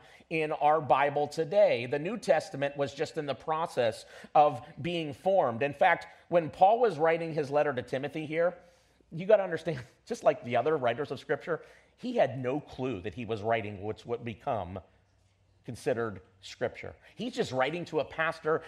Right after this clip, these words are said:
He's just trying to encourage him i-, in the Lord. He has no clue that this is gonna be car-, become part of the graphe,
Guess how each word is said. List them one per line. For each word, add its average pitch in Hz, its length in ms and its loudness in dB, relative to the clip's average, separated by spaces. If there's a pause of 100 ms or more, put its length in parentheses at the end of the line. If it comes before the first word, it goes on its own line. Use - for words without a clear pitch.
(120)
He's 214 180 -6
just 185 220 -8
trying 135 240 0
to 117 120 -2
encourage 175 560 -4
him 165 300 0 (300)
i-, - 20 -4
in 143 380 -6
the 117 80 0
Lord. 175 600 4
He 185 180 -8
has 135 200 0
no 139 200 -2
clue 123 280 -6
that 113 180 -10
this 127 140 -12
is 120 120 -14
gonna 123 160 -6
be 117 120 -8
car-, 113 380 -4
become 113 220 -6
part 135 320 0
of 110 180 -4
the 107 100 0
graphe, 107 880 -10